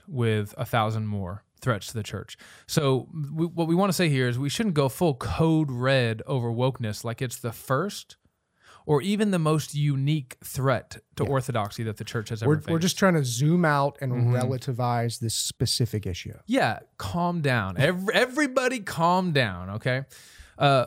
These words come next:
Speaker 1: moreover, we're not even convinced that wokeness is even the greatest threat to the church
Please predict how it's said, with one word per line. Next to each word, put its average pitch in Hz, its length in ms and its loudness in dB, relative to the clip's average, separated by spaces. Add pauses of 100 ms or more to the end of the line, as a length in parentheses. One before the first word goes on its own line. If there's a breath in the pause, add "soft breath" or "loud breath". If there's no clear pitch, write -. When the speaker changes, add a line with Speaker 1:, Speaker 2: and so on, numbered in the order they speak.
Speaker 1:
moreover, 170 760 4 (160)
we're 135 320 2
not 277 200 2
even 131 280 0
convinced 120 500 -2
that 117 140 0
wokeness 123 680 0
is 127 240 -2
even 151 240 2
the 117 80 2
greatest 123 460 0
threat 123 180 -2
to - 100 -14
the 110 80 -4
church 107 380 -8